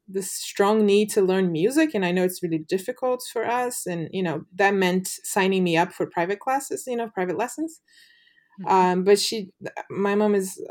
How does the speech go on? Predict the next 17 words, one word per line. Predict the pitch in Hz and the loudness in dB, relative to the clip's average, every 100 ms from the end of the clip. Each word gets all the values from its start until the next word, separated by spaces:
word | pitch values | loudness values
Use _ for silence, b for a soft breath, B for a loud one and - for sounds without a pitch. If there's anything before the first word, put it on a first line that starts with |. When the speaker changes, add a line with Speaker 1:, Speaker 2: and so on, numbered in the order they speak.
| 117 | -8
Speaker 1:
um, | 180 180 180 - b b - b b b b b - _ - | -4 -4 -4 -8 b b -20 b b b b b -20 _ -4
one | 190 196 | 0 2
of | |
my | 185 185 | 2 0
heroes, | 233 285 226 208 | 0 2 2 2
and | 190 | 0
she | 190 208 | -2 -4
said, | 202 196 180 180 180 | -2 0 2 0 -2
"You | - 214 | -2 0
know, | 220 233 | 2 2
if | 208 208 - | 2 2 2
this | 214 | 0
is | 226 214 | 0 0
what | 190 | 2
you | 196 | 2
really | 214 208 | 2 2
want | 190 175 180 180 | 0 0 -2 -4